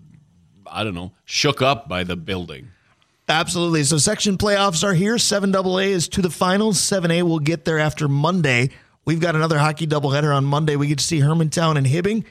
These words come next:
Speaker 2: That'll be at five thirty Monday and roughly seven thirty, meaning following that game,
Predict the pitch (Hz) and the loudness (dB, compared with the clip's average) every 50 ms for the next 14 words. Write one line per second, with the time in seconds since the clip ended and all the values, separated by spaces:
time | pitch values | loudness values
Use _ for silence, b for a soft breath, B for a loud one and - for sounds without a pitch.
0 | b b b b b - 151 160 160 156 143 123 - - - 147 147 156 156 143 | b b b b b -2 -2 0 0 0 0 -2 -4 -4 -2 0 0 0 0 0
1 | - 170 170 165 165 156 160 156 156 170 180 208 214 185 160 156 151 170 170 - | 0 0 0 0 0 0 2 2 0 0 0 0 0 0 0 0 0 0 -2 -2
2 | - 190 185 147 - - 165 160 156 151 - 156 165 170 202 196 - - 165 165 | -2 -2 -2 0 0 0 0 2 0 0 0 0 0 0 -2 -4 -6 -4 -2 0
3 | 156 151 151 127 - - 156 160 170 175 160 147 143 139 127 127 113 131 123 120 | 0 0 0 -2 -2 -2 -2 0 0 0 0 0 2 0 0 -2 -2 -4 -4 -4
4 | 131 143 b | -4 -4 b